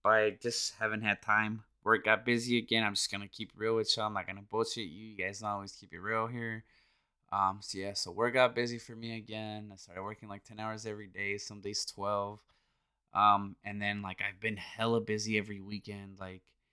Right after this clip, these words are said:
one weekend I had a, I had to go to one of my nephew's birthdays. Happy birthday, Tristan. I love you, my man. Um, also, uh,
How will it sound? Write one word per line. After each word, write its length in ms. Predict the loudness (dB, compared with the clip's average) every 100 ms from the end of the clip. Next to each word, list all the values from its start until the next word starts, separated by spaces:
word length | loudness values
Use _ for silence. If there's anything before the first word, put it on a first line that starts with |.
| _ _
one 180 | -4 2
weekend 300 | 2 0 -4
I 60 | -4
had 220 | -4 -6
a, 340 | -8 -12 -14 -16 _ -2
I 80 | 0
had 160 | 0
to 220 | -2 -4 -10 -16 -16 -10
go 80 |
to 120 | -8 -6
one 180 | -6
of 80 | -8
my 140 | -10 -12
nephew's 440 | -12 -16 -18 -14
birthdays. 540 | -2 -2 -2 -4 0
Happy 220 | 2 2 2
birthday, 400 | 4 4 4 -4
Tristan. 480 | 0 0 2 2
I 60 | 2
love 200 | 6 4
you, 80 | 4
my 140 | 2
man. 380 | 2 2 2 0 _ _ _ _ 0
Um, 560 | 4 6 4 0 -12 -20 _ _ -10 -10 _ _ _ _ 0
also, 600 | 0 0 0 2 2 0
uh, 600 | 0 -4 -6 -8 -10